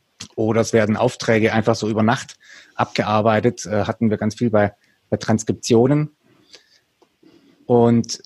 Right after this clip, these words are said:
genau, also es geht relativ schnell. Wir sind flexibel, aber es kommt, muss natürlich jemand auch gerade zur Verfügung stehen, der dein Schwerpunktthema kann und genügend Zeit hat.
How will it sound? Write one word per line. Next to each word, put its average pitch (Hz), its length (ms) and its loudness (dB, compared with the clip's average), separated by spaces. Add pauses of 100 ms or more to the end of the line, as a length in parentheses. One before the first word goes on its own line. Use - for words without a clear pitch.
(240)
genau, 101 220 2
also 104 160 0
es 110 80 -4
geht 170 180 4
relativ 160 340 2
schnell. 180 460 -2 (160)
Wir 131 140 -8
sind 131 160 -6
flexibel, 165 720 -6 (200)
aber 113 300 -6
es 117 100 -12
kommt, 123 300 -6
muss 131 160 2
natürlich 120 300 2
jemand 113 260 4
auch 107 180 0
gerade 104 280 -2
zur 101 100 -12
Verfügung 113 320 -2
stehen, 110 320 0
der 107 140 0
dein 110 440 0 (200)
Schwerpunktthema 113 720 0
kann 113 440 -2 (500)
und 107 120 -6
genügend 98 320 -4
Zeit 90 240 -4
hat. - 280 -10